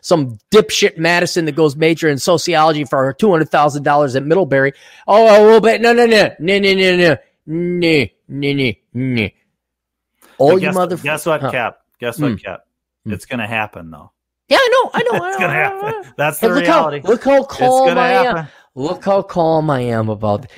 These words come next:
Speaker 1: 'cause I got my cryptocurrency. You don't, but you don't believe in that
Speaker 2: Hey,
Speaker 1: shit.
Speaker 2: do you know, do you know how I'm gonna respond to the student loan debt being forgiven?
Speaker 1: Uh, you're just gonna go hang out with your kids and have a good life?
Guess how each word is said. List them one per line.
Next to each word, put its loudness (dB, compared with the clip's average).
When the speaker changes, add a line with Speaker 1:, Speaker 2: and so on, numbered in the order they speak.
Speaker 1:
'cause -6
I -2
got 0
my -2
cryptocurrency. -4
You 0
don't, 2
but -14
you -10
don't -6
believe -8
in -12
that -6
Speaker 2:
Hey, -2
Speaker 1:
shit. -8
Speaker 2:
do -6
you -6
know, -2
do -14
you -10
know -2
how -2
I'm -6
gonna -8
respond -8
to -12
the -16
student -16
loan -10
debt -8
being -14
forgiven? -10
Speaker 1:
Uh, -10
you're -12
just -14
gonna -4
go -2
hang -2
out 0
with -6
your -12
kids 0
and 0
have -2
a -6
good -2
life? -4